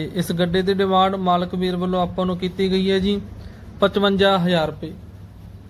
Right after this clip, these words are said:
ਕੋਈ ਵੀ ਲੈਣਾ ਚਾਹੁੰਦਾ ਹੈ, ਸਕਰੀਨ ਤੇ ਨੰਬਰ ਸ਼ੋ ਹੋ ਰਿਹਾ, ਨੋਟ ਕਰ ਲਓ, ਅਠਾਨਵੇਂ ਅੱਠ ਸੌ ਬਿਆਸੀ ਇਕਹੱਤਰ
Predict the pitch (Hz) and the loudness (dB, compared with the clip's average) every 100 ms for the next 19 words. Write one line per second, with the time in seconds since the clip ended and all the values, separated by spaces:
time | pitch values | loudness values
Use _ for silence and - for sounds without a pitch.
0 | - - - - 196 208 220 208 196 202 | -20 -18 -4 4 6 6 4 2 2 0
1 | 202 202 202 190 190 180 185 185 190 185 | -2 0 0 -2 -4 -2 -2 -2 -2 -2
2 | 175 180 175 185 185 175 170 170 170 190 | 0 0 0 0 0 2 0 0 2 2
3 | 196 202 196 - - - - - - - | 4 2 0 -6 -20 -20 -20 -20 -8 0
4 | 190 196 202 202 196 - - - 185 180 | 2 4 4 4 2 -4 -18 -8 -2 -2
5 | 180 185 165 170 170 - 202 208 - - | 0 -2 0 0 -2 0 0 -2 -6 -16
6 | - - - - - - - 180 180 180 | -14 -12 -10 -8 -8 -8 0 2 2 0
7 | 202 196 | 0 0